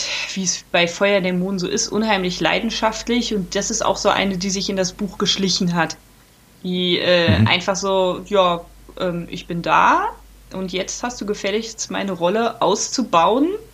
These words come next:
Speaker 1: bis auf eine Protagonistenrolle, weil ich bin jetzt da. Leb damit. Und ich mach hier groß Radau und ich, äh, bin nicht nett.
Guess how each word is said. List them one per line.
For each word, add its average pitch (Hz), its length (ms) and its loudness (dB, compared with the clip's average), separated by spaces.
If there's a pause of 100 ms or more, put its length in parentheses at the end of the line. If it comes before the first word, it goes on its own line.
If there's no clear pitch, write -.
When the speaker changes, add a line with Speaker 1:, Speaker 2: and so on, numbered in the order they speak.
(160)
Speaker 1:
bis 214 240 -4
auf 208 200 -4
eine 214 100 -6
Protagonistenrolle, 196 1120 -4 (400)
weil 240 360 4 (200)
ich - 200 -10
bin 180 220 -2
jetzt 185 460 -4 (180)
da. 151 520 4 (580)
Leb 175 340 0
damit. 190 380 4 (800)
Und 185 240 -4
ich 185 160 -4
mach 185 200 2
hier 208 380 2 (220)
groß 208 520 -4
Radau 185 500 4
und 190 240 -4
ich, - 460 -6
äh, 180 460 0 (180)
bin 208 340 -2
nicht 226 340 -2
nett. 143 360 -4